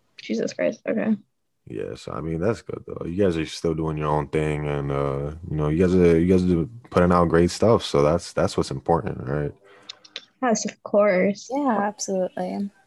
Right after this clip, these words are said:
Speaker 1: That's what we try to do, try to aim
Speaker 2: Mm.
Speaker 1: for. <laughs>
Speaker 2: Have you guys made any, like, um, I guess, uh, like, really close relationships with,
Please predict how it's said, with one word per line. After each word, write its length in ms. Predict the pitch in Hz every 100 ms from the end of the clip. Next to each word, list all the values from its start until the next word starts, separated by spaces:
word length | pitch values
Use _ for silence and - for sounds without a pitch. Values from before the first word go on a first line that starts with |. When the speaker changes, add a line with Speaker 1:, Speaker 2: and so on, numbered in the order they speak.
| _
Speaker 1:
That's 140 | _ -
what 100 | -
we 60 |
try 180 | 214 214
to 80 | 220
do, 380 | 220 190 196 196 - _ -
try 160 | -
to 60 | -
aim 200 | - -
Speaker 2:
Mm. 40 |
Speaker 1:
for. 540 | - 214 - 214 - 220
<laughs> 80 | -
Speaker 2:
Have 160 | - 104
you 100 | 123
guys 220 | 151 156
made 260 | 120 98 101
any, 160 | 101 101
like, 320 | 92 90 80
um, 680 | 80 78 76 73 69 69 _ _ _ _ _ 170
I 120 | 85
guess, 400 | 85 92 90 - 87 -
uh, 380 | 85 82 78 73
like, 160 | 78 80
really 640 | 78 90 90 90 87 80 -
close 380 | - 87 87 -
relationships 960 | 76 78 - 87 - 90 85 - -
with, 420 | 80 82 80 -